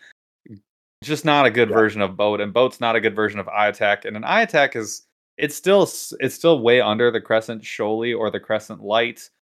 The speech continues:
Speaker 1: or,
Speaker 2: Right.
Speaker 1: or the, uh, like Jeff said, the, um, the Bonafide R V R. Those are the three. The Skiff, the R V, the S K F from Bonafide s-,
Speaker 2: Yep.
Speaker 1: skyrocketed up our list too.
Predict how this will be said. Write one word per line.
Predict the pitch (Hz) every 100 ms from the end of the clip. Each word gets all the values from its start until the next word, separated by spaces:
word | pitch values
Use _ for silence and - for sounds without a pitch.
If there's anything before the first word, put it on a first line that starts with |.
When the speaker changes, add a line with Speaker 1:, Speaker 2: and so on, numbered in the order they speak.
| _
Speaker 1:
or, | - 117 120 123
Speaker 2:
Right. | 120 120 120 _ _ _
Speaker 1:
or | 117 123 123 120
the, | 110 117 113 110 110 107 104 - _ -
uh, | 107 104
like | 110
Jeff | 117 117
said, | - 110 95 95
the, | 104 98
um, | 95 95 95 95 - _ _ _ -
the | 104
Bonafide | 92 110 107 113 101 101
R | 101 104
V | 104
R. | 95 101 120 - _ _
Those | 120 139
are | 143
the | 123
three. | - 107 113 135 143 _ _ _ _
The | 135
Skiff, | 135 - - 151 185 208 - - _ _ -
the |
R | 104 127
V, | 147 156
the | 117 117 110
S | 120 135
K | - 151
F | 120 120 151 -
from | - 151
Bonafide | 147 156 160 175 170 170 - _ -
s-, | -
Speaker 2:
Yep. | 107 -
Speaker 1:
skyrocketed | - - 123 127 117 98 - 98
up | 98 101
our | 95
list | 95 95 - -
too. | 92 -